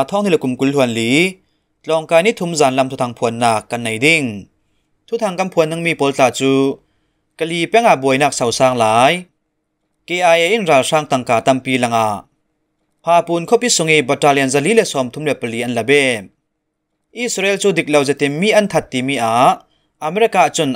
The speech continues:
adau kal. A I jak fai ta a, atu atu tau ding in thutlok nak nei ti polan siding. Kan thu thang a chem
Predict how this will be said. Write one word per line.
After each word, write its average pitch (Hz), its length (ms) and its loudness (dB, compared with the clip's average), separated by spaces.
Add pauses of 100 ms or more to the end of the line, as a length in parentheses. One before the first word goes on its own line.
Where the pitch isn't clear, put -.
adau 123 280 2
kal. 117 180 0 (1040)
A 180 80 -2 (180)
I 170 100 2
jak 240 200 4
fai 170 120 2 (100)
ta 139 80 2 (200)
a, 113 40 2 (360)
atu 190 220 0
atu 196 140 -6 (120)
tau 240 180 4
ding 139 180 -2
in 117 140 -6
thutlok 165 380 -2
nak 120 220 4
nei 110 240 0
ti 113 140 -6
polan 110 260 -4
siding. 147 320 2 (880)
Kan 202 160 -2
thu 247 120 -6
thang 208 180 0
a - 20 2
chem 165 200 -4